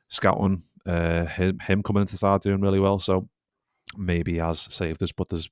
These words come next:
there's players that we do still need to sign to kind of help his influence as well going forward. But there's twelve Premier League games left, so, I mean, <laughs> it's, it's, I was looking, just looking at the table,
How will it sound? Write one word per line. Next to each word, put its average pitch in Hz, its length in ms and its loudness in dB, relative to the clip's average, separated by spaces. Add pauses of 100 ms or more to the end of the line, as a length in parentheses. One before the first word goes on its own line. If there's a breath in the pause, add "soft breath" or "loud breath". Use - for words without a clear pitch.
there's 87 120 -4
players 85 320 -4
that - 120 -4
we 90 80 -4
do 85 300 -6
still - 240 -6
need 85 160 -6
to 95 60 -6
sign 85 340 -4
to 95 120 -6
kind 87 220 -4
of 85 80 -6
help 85 280 -4
his 82 340 -6 (800 loud breath)
influence 92 520 2
as 87 80 0
well 87 280 4 (120)
going 85 240 2
forward. 85 460 2
But 85 260 2
there's 85 220 -4
twelve 107 600 4
Premier 95 300 0
League 90 220 -2
games 85 380 -2
left, 80 400 -4
so, 82 300 -2 (140)
I 82 60 -10
mean, 82 280 -6 (1040)
<laughs> - 20 6
it's, - 380 4 (240 loud breath)
it's, 120 160 4
I 117 100 12
was 117 140 8
looking, 127 180 10
just 117 140 2
looking 104 200 8
at 101 80 6
the 104 80 6
table, 90 500 4